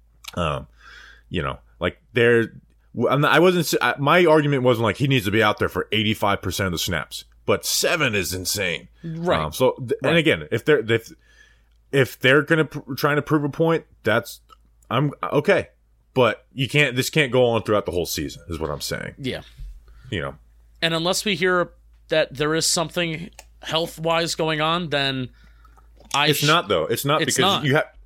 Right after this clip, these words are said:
Speaker 1: you can't, it's in season. You can't not put stuff on the injury report, even if you're a full participant par-, pin in practice. You just can't do it. Like, it's, it's enforced. Like, you'll
Speaker 2: But there's
Speaker 1: get
Speaker 2: still a
Speaker 1: fined
Speaker 2: lot of
Speaker 1: and,
Speaker 2: people
Speaker 1: and
Speaker 2: that will
Speaker 1: trouble if you don't.
Speaker 2: But there's still a lot of people that are thinking that,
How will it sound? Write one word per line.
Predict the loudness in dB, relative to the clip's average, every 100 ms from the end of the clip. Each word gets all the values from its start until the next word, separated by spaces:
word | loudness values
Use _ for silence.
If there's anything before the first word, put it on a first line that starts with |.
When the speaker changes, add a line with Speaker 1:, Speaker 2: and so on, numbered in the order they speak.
| -2
Speaker 1:
you | -2
can't, | 0 0 0 0
it's | -4 -4
in | -2 -2
season. | 0 0 0 -2 -4 -10 _ _ _ _ _ -14 -4
You | -2 0
can't | 0 0 0
not | -2 0
put | -6 -2
stuff | -2 0
on | 0 -2
the |
injury | 0 -2 -4
report, | -6 -8 -4
even | -2 0
if | 0
you're | 0
a | 0
full | 0 -2
participant | 0 -4 -4 -6 -4 -6 -6
par-, | -4 -4 -4 _
pin | -8 -6
in | -6
practice. | -4 -4 -4 -8 -14 -18 -20 -8
You | -4
just | -2 -2
can't | -2 -2
do | 0 -2
it. |
Like, | -2 -4
it's, | -6 -10 -16 _ _ -8
it's | -6 -4
enforced. | -6 -6 -6 -6 -4
Like, | -4
you'll | 0 0
Speaker 2:
But |
there's | 2 0
Speaker 1:
get | 2
Speaker 2:
still | 2
a |
Speaker 1:
fined | 2 2
Speaker 2:
lot | 0
of | 0
Speaker 1:
and, | -2
Speaker 2:
people | -2 0
Speaker 1:
and |
Speaker 2:
that | 0 0
will | -2
Speaker 1:
trouble | -2 -2 -6
if | -6
you |
don't. | -8 -8 -10 -10
Speaker 2:
But | -8 -4
there's | -2
still | -2 0
a |
lot | 0 0
of | -2
people | -6 -6 -2
that | 0
are | 0 -2
thinking | -4 -6 -4 -4
that, | -2 -4